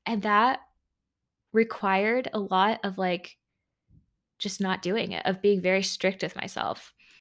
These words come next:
But what happened is that I started to actually make progress in one direction. And the more that I made progress in one direction, the more that I realized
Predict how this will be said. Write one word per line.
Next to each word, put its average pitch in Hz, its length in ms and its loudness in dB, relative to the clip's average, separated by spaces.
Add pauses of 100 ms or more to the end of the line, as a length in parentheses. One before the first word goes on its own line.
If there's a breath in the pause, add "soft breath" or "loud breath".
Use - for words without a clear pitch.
(640)
But 208 100 10
what 190 100 10
happened 254 680 8
is 190 240 -2
that 185 140 -2
I 170 100 -2
started 196 680 -4 (840 loud breath)
to 190 560 6 (120)
actually 208 580 6
make 180 280 4
progress 185 760 0
in 180 160 -2
one 180 180 2
direction. - 680 0 (420)
And 190 160 6
the 190 60 8
more 185 360 6
that 262 120 6
I 262 100 4
made 233 200 2
progress 208 420 2
in 190 80 0
one 185 140 2
direction, 185 520 0
the 220 80 -2
more 190 180 2
that 220 100 4
I 214 80 6
realized 190 680 2